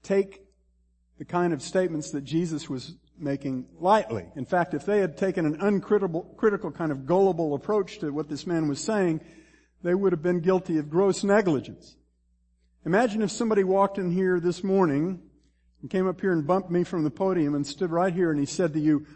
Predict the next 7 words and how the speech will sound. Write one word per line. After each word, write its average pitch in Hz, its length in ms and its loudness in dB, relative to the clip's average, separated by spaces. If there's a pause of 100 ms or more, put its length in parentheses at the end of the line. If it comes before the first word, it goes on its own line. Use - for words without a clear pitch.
(220)
"I 214 380 8 (120)
am 208 340 6
the 180 120 8
light 214 380 8 (120)
of 196 120 2
the 202 120 10
world." 226 680 10